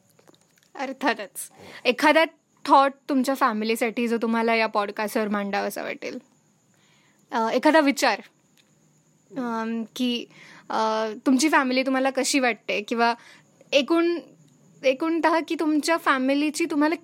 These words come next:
कितपत आठवण आली, specially हैदराबादच्या फॅमिलीची,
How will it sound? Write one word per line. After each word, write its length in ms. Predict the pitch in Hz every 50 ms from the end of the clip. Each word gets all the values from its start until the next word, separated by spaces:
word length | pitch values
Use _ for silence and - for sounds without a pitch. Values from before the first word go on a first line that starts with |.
| _ -
कितपत 460 | 285 - - - 330 311 269 - -
आठवण 380 | - 254 - - 247 277 269 262
आली, 220 | 247 226 208 196 165 - - - - - - - - -
specially 340 | - 320 - 302 302 302 285
हैदराबादच्या 540 | 269 240 262 285 285 277 262 262 - 262
फॅमिलीची, 560 | 269 262 226 214 208 202 190 185 - - 196